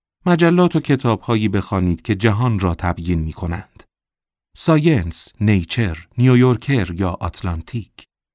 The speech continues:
دنبال مجلاتی بروید که اطلاعات را در کنار هم می‌گذارند و از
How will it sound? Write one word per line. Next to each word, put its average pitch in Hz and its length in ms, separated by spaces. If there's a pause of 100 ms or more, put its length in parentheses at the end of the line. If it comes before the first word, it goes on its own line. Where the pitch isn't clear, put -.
(1300)
دنبال 180 420
مجلاتی 113 640
بروید 90 460
که 120 200
اطلاعات 123 720
را 107 80
در 95 200
کنار 90 380
هم 95 220
می‌گذارند 85 680 (320)
و 131 60
از 127 220